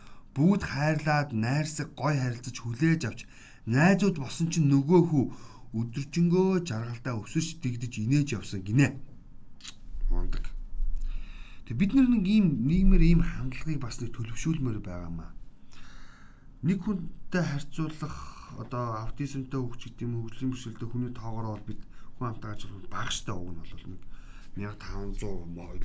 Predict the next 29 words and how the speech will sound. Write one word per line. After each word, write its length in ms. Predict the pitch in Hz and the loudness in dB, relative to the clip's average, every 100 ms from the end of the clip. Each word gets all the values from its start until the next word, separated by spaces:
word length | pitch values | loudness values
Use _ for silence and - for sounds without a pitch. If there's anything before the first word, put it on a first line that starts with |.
| 196 | 8
юу 160 | 269 | 8
л 100 | 143 117 104 | 8 4 0
нэг 80 | |
ямарч 400 | 98 98 135 - | -2 -4 -6 -6
жоохон 260 | - 214 202 | -4 -4 -4
тоо 220 | 127 101 | -6 -6
явдаг. 240 | - - - - - - - - - - - | -6 -8 -10 -12 -12 -16 -14 -10 -8 -6 -4
Тэгээ 160 | 120 | -4
тэрийг 260 | - 208 220 131 | 0 0 2 0
ерөнхий 300 | 160 165 202 | 0 0 0
боловсролын 560 | 190 170 170 170 175 | 0 0 -2 -4 -6
сургуулиудад 580 | 170 156 156 156 147 147 | -4 -6 -6 -6 -6 -8
хуваагаад 460 | 131 143 143 139 131 | -8 -6 -4 -6 -4
хуваарлаад 380 | 139 131 127 110 | -6 -6 -8 -8
үзвэл 240 | - - | -10 -6
тийм 240 | 139 117 | -4 -2
хүн 80 | 113 | -4
дээр 160 | 107 - | -6 -10
ачаал 320 | - 107 110 | -12 -8 -6
үүсгэхэрэггүй 800 | 113 - 110 98 104 98 107 101 | -6 -6 -8 -8 -10 -8 -8 -8
тэгээд 0 | |
бас 160 | 98 - - - - - | -12 -14 -16 -16 -14 -12
гаторхолт 560 | - - 147 131 - | -10 -6 -6 -6 -6
бий 80 | 127 | -4
болоод 320 | 107 101 101 | -4 -6 -8
харгуул 400 | 92 107 110 131 | -8 -8 -6 -6
нөхцөл 320 | 110 - - | -6 -10 -12
байгаад 400 | 98 92 90 - | -10 -10 -10 -12
байна. 100 | 87 | -16